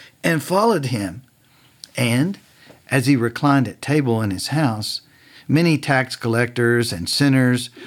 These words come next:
were reclining with Jesus and his disciples,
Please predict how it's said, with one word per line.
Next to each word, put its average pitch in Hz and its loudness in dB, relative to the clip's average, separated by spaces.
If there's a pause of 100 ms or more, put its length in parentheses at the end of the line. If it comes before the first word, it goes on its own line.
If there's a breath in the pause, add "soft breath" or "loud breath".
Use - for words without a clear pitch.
(100)
were 123 2
reclining 117 2
with 160 4
Jesus 117 -2 (180 loud breath)
and 165 2
his 170 0
disciples, 98 -6